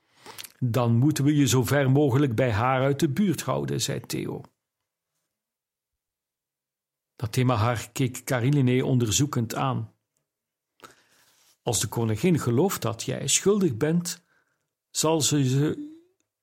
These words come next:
je opjagen, zolang als ze leeft. Je mag het onvoorzichtig van me vinden, maar ik geloof dat je haar tegemoet moet treden. Haar de waarheid vertellen.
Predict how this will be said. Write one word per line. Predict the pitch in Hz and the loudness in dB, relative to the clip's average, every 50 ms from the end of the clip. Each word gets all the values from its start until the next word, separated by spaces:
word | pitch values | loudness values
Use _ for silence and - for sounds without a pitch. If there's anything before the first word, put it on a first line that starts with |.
| _ _ _ - | _ _ _ -10
je | 226 254 - - - | -4 -2 -2 -2 0
opjagen, | 175 220 226 226 - 160 143 - - - - - - - - 165 - - - | 0 -2 -2 -2 -2 -4 -2 -2 -2 -2 -4 -4 -6 -8 -12 -14 -12 -8 -8
zolang | - 190 180 180 196 220 233 226 | -6 -4 -4 -2 0 0 0 0
als | 185 160 135 - | 0 0 0 0
ze | - 156 | 0 0
leeft. | 147 - - - - - - - - - - _ _ _ _ _ _ _ _ _ _ _ _ - - - _ _ | -2 -6 -8 -10 -10 -10 -10 -10 -12 -12 -18 _ _ _ _ _ _ _ _ _ _ _ _ -20 -20 -20 _ _
Je | - 160 | -4 -2
mag | 143 143 143 131 - | 0 0 -2 -2 -2
het | - 139 139 | -4 -6 -4
onvoorzichtig | - - 143 127 117 135 139 127 113 - 220 - - 185 143 - | -4 -2 -2 -2 -2 -2 -4 -2 0 -2 -2 -2 -6 -8 -8 -6
van | - 143 147 | -6 -4 -2
me | 143 143 135 | -2 -2 -2
vinden, | - 196 214 202 185 196 190 185 - - - - - - _ _ | 0 0 2 2 2 2 0 -2 -6 -12 -20 -20 -20 -20 _ _
maar | - 143 147 - | -6 -6 -4 -4
ik | 160 - - | -6 -8 -10
geloof | - - 147 143 156 196 220 233 190 | -10 -6 -4 -2 0 0 0 0 -2
dat | 165 170 156 135 | -2 -4 -4 -2
je | - 143 | -2 -2
haar | 117 113 147 151 - | -2 0 -2 -2 -4
tegemoet | - - 135 104 139 143 131 120 - - | -4 -4 -2 0 0 0 0 0 -2 -4
moet | - 143 - | -8 -8 -8
treden. | - - - - - - - - 127 - _ _ _ _ _ _ _ _ _ _ _ _ _ - | -8 -8 -6 -6 -6 -6 -8 -10 -14 -14 _ _ _ _ _ _ _ _ _ _ _ _ _ -18
Haar | - - 143 143 123 113 | -10 -6 -4 -4 -2 -2
de | 127 127 | -2 0
waarheid | 131 147 151 139 117 127 143 139 - | 2 2 2 2 0 -2 -4 -6 -6
vertellen. | - - 139 135 - - 151 151 143 139 135 135 _ | -8 -8 -8 -10 -10 -8 -8 -6 -8 -8 -12 -14 _